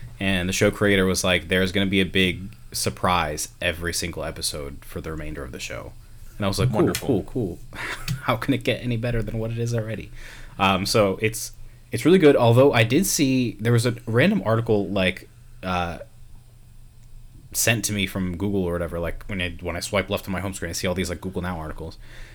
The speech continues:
Speaker 1: and it's like, uh, I, it was from, like, Pirates and Princesses, which I guess is, like, a Disney blog, like, uh, like,
Speaker 2: Yeah.
Speaker 1: W D W N T or, like, News Today, and they were like, "Well, they blew it." And it was like, "What?"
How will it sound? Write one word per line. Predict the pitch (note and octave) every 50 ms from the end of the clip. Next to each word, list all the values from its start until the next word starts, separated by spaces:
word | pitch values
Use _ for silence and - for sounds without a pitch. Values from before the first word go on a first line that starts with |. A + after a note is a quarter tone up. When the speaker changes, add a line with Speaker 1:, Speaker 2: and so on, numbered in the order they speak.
| - - -
Speaker 1:
and | G#2+ G#2+
it's | G#2+ G2 -
like, | A#2 G#2+ G#2+ G2+ F#2+ - - - - - - - - - - -
uh, | G#2+ G#2+ G2+ G2 F#2+ F#2 F2 F2 - - - - - - - - - - -
I, | - - - -
it | B2
was | A#2 -
from, | - D3+ D3+
like, | C#3+ A2+ - -
Pirates | - - - G#2+ A2 B2 D3 D#3 D3+ -
and | A2+ F#2+
Princesses, | F#2 - G2+ G2 A2+ A#2+ - C#3+ C#3 - D#3 C#3+
which | A#2 - A2+
I | G#2+
guess | G#2 A#2 B2
is, | D#3
like, | F3 D#3 -
a | G#2+
Disney | E2 F2+ E2+ D#2+ G#2+ G#2
blog, | F#2 - E2+ D#2+ D#2+ E2 F2 F#2+ G2+ G2+ -
like, | - F2 E2 D2+ - - - - -
uh, | F#2 F2 D#2+ D2+ D#2 - - - - - - - - A2 A2+
like, | - F#2+ F#2
Speaker 2:
Yeah. | -
Speaker 1:
W | - F#2+ - - -
D | G#2+
W | G#2 G#2 G#2 G2+ F2+ F2+ F2 E2+ F2 F2 E2 D#2+ - -
N | G#2 F#2 F2+
T | - - F#2 F2+ F#2
or, | F#2+ G2 G2
like, | F#2+ F2 - G2
News | F#2+ F#2 - -
Today, | F#2 F#2 G2 A2 A#2 - - - - - - - - -
and | A#2+ A#2 A2+ G2+
they | A2+ B2
were | B2+ C3 B2+
like, | A#2+ G#2 G2 F2+ - - - - -
"Well, | G#2 C3 D#3+ D3+
they | C3 A2
blew | F#2+ E2+ G#2+ D3 D3+ A2+
it." | F2 - - - - - - - - -
And | - G#2+ A#2 A#2+ A#2
it | -
was | A#2+ A#2 A#2+
like, | A#2+ G#2 -
"What?" | - E2+ E2+ E2+ G#2 D#3+ A#3 B3+ -